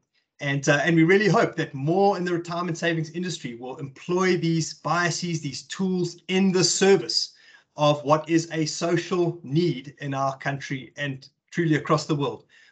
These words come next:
of doing all we can to help people to sh-, shift their retirement savings trajectories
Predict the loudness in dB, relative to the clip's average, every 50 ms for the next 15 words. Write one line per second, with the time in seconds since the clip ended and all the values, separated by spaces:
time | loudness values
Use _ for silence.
0 | _ -16 -16 -16 -2 4 6 6 6 6 4 -2 -4 -2 0 0 2 2 0 -2
1 | -2 -2 -2 -2 -2 -4 -6 -12 -6 -4 -2 -2 -2 -2 -4 -4 -4 -4 -8 -10
2 | -10 -12 -12 -12 -12 -14 -14 -16 -18 -16 -12 -2 0 0 0 0 -4 -14 _ _
3 | _ _ _ -20 -20 -20 _ _ _ -4 0 0 2 2 0 -2 -6 -6 -4 -2
4 | 0 0 0 0 0 -2 -2 -2 -4 -6 -8 -10 -12 -10 -8 -8 -8 -8 -10 -12
5 | -12 -12 -12 -14 -16 -20